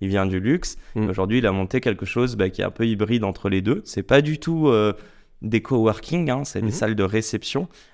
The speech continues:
Speaker 1: Euh, mais ouais, du coup, pour, euh, pour revenir un petit peu à, à ça, euh, j'ai l'impression qu'il y a, en fait, il y a deux contraintes. T'as le truc commercial,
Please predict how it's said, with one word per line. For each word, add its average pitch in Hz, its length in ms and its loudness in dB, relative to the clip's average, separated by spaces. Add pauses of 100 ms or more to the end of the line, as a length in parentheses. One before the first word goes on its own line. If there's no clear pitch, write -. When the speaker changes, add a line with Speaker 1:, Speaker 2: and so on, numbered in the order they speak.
(140)
Speaker 1:
Euh, 95 640 0
mais 110 160 2
ouais, 180 180 4
du 123 140 -6
coup, 165 220 -8
pour, 104 280 -2
euh, 101 200 2
pour 104 240 -6
revenir 131 320 2
un 110 100 2
petit 107 160 -8
peu 123 320 0
à, 98 640 4
à 107 100 2
ça, 147 420 2 (440)
euh, 90 1400 2
j'ai 113 100 -2
l'impression 131 420 0
qu'il 120 200 -4
y - 40 -6
a, - 80 -2
en 113 60 0
fait, 170 200 -2
il - 20 -
y - 20 6
a 123 40 2
deux 123 120 2
contraintes. 107 640 -2
T'as 95 360 2 (320)
le 147 460 2
truc 151 340 -10
commercial, 143 680 2